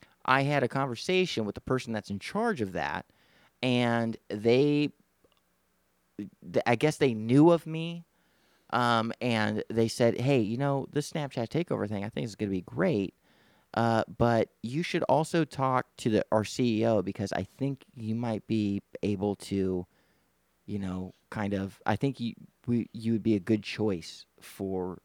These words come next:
the overall network and not just this, like, one and done Snapchat takeover thing." And so, to make a long story short, I had a conversation with the powers that be, and, um, and I did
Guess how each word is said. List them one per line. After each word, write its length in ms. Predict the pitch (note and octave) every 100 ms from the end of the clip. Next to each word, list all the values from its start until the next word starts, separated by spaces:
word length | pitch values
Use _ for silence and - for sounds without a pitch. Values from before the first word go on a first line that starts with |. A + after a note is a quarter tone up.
| G#2
the 200 | G#2+ -
overall 460 | A#2 G#2 G#2 F#2+ F#2+
network 640 | G2+ C3 - C#2 - - _ _ _
and 160 | - A2
not 180 | G#2+ -
just 220 | G#2+ -
this, 200 | G2 -
like, 200 | G2 F#2
one 320 | G2+ G#2 G#2
and 160 | G2+ G2
done 340 | F#2 F2+ F2+ F#2
Snapchat 540 | - G2 - F#2+ -
takeover 480 | A2 A2+ D2 C2+ C#2+
thing." 240 | G#1 G1+ - _ - - - - - _ _ _ _ -
And 220 | B2+ F#3+
so, 440 | - - G#2+ G2
to 120 | A2 A#2
make 180 | G#2+
a 60 | B2
long 220 | A#2 A2
story 340 | - B2 B2+ C#3
short, 480 | - G2+ F2+ G2 -
I 140 | G2
had 200 | G2+ G2
a 60 | G#2+
conversation 840 | - A2+ C3+ - A#2+ A2 - B2
with 120 | A#2+ -
the 40 |
powers 380 | C3 G2 A2 A2
that 180 | C3+ -
be, 300 | F#2 F2+ G2+ _ _ _ - _ -
and, 520 | G#2+ G#2 G2+ G2+ G2 -
um, 600 | G2+ G2+ G2 F#2+ F#2+ G#2 _ _ _ _ _ -
and 260 | G2+ G#2 -
I 160 | G#2
did 420 | A2+ - F2+ G2